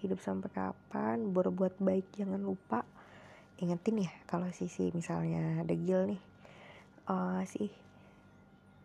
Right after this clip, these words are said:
lo inget nggak ucapan lo sendiri gitu? Tolong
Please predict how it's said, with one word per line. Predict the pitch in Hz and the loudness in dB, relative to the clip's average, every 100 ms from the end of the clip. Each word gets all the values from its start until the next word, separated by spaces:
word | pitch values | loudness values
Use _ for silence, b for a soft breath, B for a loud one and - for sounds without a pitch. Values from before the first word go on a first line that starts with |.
| - | -4
lo | 180 175 175 170 175 | 0 2 2 2 0
inget | 175 185 - | 0 -2 2
nggak | 190 | 2
ucapan | 196 190 190 180 | 2 0 2 2
lo | 180 | 0
sendiri | 185 190 185 190 - - | 0 2 4 4 2 -6
gitu? | - 170 175 - - 185 175 175 175 | -2 -2 -2 -6 2 4 4 2 2
Tolong | 175 | 2